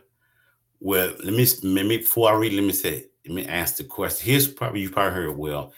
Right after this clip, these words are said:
and maybe you're saying this as you watching me, "Well, how do I know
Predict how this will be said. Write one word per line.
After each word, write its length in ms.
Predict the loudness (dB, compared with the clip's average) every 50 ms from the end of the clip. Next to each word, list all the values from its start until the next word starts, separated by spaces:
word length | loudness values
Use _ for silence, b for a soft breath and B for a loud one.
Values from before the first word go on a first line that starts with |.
| B B B
and 180 | -6 -4 0 2
maybe 220 | 2 2 2 0
you're 240 | 0 0 0 0 0
saying 420 | 0 -2 -2 -2 -2 -2 -2 -2
this 200 | -4 -4 -4 -4 -6
as 160 | -6 -6 -6
you 120 | -6 -4
watching 440 | -2 -2 -2 -2 -2 -4 -8 -8 -10
me, 180 | -10 -14 -16 _ _ _ _ _ _ _ _ _ _ _ _ _ _ _
"Well, 160 | _ -2 -2 -2
how 220 | 0 -2 0 0
do 140 | 0 0 2
I 100 | 2 2
know 560 | 0 0 -2 -2 -2 -2 -2 -4 -6 -8 -12